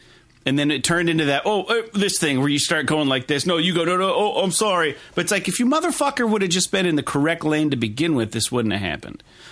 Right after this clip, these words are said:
So I, I get frustrated in public. We're just like, people have no,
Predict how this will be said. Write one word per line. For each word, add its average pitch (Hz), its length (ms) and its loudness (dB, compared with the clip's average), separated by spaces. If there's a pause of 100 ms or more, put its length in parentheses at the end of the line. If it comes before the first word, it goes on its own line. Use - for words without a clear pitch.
(440)
So 190 320 0
I, 196 200 0
I - 40 0
get 277 160 0
frustrated 165 580 0
in 117 120 0
public. 131 580 -2 (140)
We're 135 120 -2
just 139 220 0
like, 143 180 -2
people 170 300 -2
have 147 260 0
no, 143 600 2